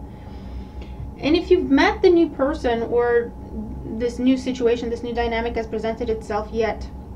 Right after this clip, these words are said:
or not, the choice is still there. Do you repeat the past? Do you go back to the past? Or do you make a different choice? Choose a different course. If you choose a different course, this opportunity will present itself to you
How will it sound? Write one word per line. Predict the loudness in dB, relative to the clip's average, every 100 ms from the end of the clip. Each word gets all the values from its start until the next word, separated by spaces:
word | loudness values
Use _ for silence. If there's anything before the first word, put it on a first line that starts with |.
| -14 -14 -14 -14 -14 -8
or | -2 0
not, | 0 -2 -2 -4 -8
the | -6
choice | 0 6 6
is | 4 -4
still | 0 0
there. | 4 2 2 -8 -14 -12 -12 -10 -8 0
Do | 4 6
you | 4 2 2
repeat | 0 0 -2 0
the | 0
past? | -2 -2 -2 -2 -6 -12 -12 -12 -12 -12 -10
Do | -10
you | -4
go | 4 4
back | 4 -4 -4
to | -4
the | -4
past? | -2 0 0 -4 -10 -12 -14 -14 -6
Or | -2 2
do | 6
you | 8
make | 6 4
a |
different | 0 0 0 -4
choice? | -2 -2 -2 -4 -14 -14 -14 -14 -10
Choose | -2 -2
a | -2
different | -2 -2 -2 -4 -4
course. | -4 -4 -6 -10 -12 -12 -12 -12 -14 -14 -12 -12 -8
If | -6 -4
you | -2
choose | 2 4
a | 4
different | 2 2 2
course, | 4 2 2
this | -2 0
opportunity | 0 -2 -2 0 2
will | 2 2
present | 0 -2 -4
itself | -8 -4 -4 -4 -8
to | -6
you | -4 -4 -4